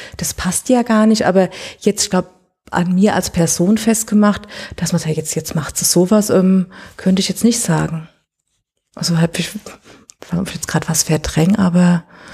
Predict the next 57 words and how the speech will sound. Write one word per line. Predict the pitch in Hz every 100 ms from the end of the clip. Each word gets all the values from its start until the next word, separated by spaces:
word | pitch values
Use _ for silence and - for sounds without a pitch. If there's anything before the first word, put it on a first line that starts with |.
| - -
es | - 185
war | 196
eher, | 170 240 262
glaub | 240 233
ich, | 226 -
ähm, | - 202 208 208 202 - - - - _ _ -
zu | 202
Zeiten, | - 170 180 226 196
wo | 190
ich | -
noch | 185
beides | 175 165 262 269 -
gemacht | 170 160 -
hab, | 190 -
glaub, | 190
da | - 180
wurd's | 202 -
eher | - 202
so | 208
ein | 196
bisschen | 202 202
gesehen, | 196 202
auch, | - 196 -
ähm, | 165 180 175 - - _ _ _ _ -
das | 170
ist | - -
doch |
die, | 170 196
die | 185
im | 170
Kindergarten | 196 226 226 214 208
arbeitet, | 202 202 196 - -
die | 185
macht | 180 -
auch | -
Bestattung. | 165 - 233 220 165
Also | - 180 175 - - - - -
ich | - -
glaub, | 185 180
für | 190
mich | 220 -
war | 208
noch | 208
mal | 196 202
so | 196 180
ein | 170 160 -
Schub | - - 240 285 -
dann, | 233 226 226
ähm, | - 196 196 - - -
als | - 190
ich | -
dann | - 190
in | 180
der | 175
Klarheit | 170 175 170 202 226 220 208
jetzt, | 208 -
ähm, | - 185 180 180 175